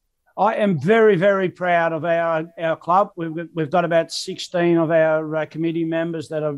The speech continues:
very, very hardworking. Um, all of them have sort of, uh, put in to, to keep things going, even the rep teams.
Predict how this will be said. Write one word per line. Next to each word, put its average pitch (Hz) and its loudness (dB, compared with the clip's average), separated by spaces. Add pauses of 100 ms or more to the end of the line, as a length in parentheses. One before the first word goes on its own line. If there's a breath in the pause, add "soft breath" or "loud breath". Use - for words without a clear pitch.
(120)
very, 165 -2
very 156 -4
hardworking. 160 -2 (540 soft breath)
Um, 156 0
all 208 6
of 175 0
them 175 -4
have 156 -8
sort 165 -6
of, 156 -6 (120)
uh, 156 0
put 175 -6
in 175 -2
to, 143 -12
to - -18
keep 170 -6
things 156 -4
going, 175 0
even 170 -4
the 151 -6
rep 175 -4
teams. 175 -4